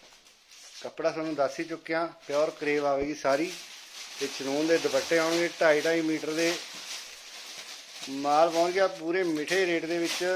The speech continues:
ਰੇਟ ਤੁਹਾਨੂੰ ਦੱਸ ਹੀ ਚੁੱਕਿਆ ਭਾਈ, ਦੁਬਾਰਾ ਫੇਰ ਸੁਣ ਲਓ। ਇਹ ਸਾਰੇ ਡਿਜ਼ਾਈਨ ਜਿਹੜੇ ਖੁੱਲ੍ਹਣ ਜਾ ਰਹੇ ਆ ਸਿਰਫ ਤੇ ਸਿਰਫ ਸੱਤ ਸੌ ਰੁਪਏ ਦੇ ਵਿੱਚ। ਲਓ ਜੀ, ਪੀਕੌਕ ਕਲਰ ਆ ਗਿਆ, ਮਹਿਰੂਨ ਆ ਗਿਆ,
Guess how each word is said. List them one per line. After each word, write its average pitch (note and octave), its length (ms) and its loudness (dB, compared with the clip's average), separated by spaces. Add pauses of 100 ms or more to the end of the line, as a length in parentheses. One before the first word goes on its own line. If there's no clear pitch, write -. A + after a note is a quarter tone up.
(160)
ਰੇਟ E3 180 -2
ਤੁਹਾਨੂੰ E3+ 260 -4
ਦੱਸ C#3+ 240 -2
ਹੀ E3+ 60 -10
ਚੁੱਕਿਆ D#3+ 300 -6
ਭਾਈ, E3 220 0
ਦੁਬਾਰਾ C#3+ 320 2
ਫੇਰ C#3 220 -4
ਸੁਣ D3+ 240 -6
ਲਓ। F3+ 160 -2 (580)
ਇਹ D3 120 -8
ਸਾਰੇ D3+ 340 2
ਡਿਜ਼ਾਈਨ D#3+ 320 2
ਜਿਹੜੇ D#3+ 180 -2
ਖੁੱਲ੍ਹਣ E3 340 -4
ਜਾ D#3 180 4
ਰਹੇ D#3 180 4
ਆ F3 180 2
ਸਿਰਫ D#3+ 340 -4
ਤੇ F3+ 160 -2
ਸਿਰਫ D#3+ 300 -2 (1000)
ਸੱਤ - 460 0
ਸੌ E3+ 180 4
ਰੁਪਏ D#3 220 4
ਦੇ D3 100 2
ਵਿੱਚ। B2+ 320 -6 (1160)
ਲਓ B2+ 280 0
ਜੀ, G#2+ 220 -14 (220)
ਪੀਕੌਕ C#3 440 -4
ਕਲਰ D3 220 0
ਆ D3 120 2
ਗਿਆ, D3 140 -2
ਮਹਿਰੂਨ C#3 480 -6
ਆ D3+ 140 0
ਗਿਆ, D3+ 220 -2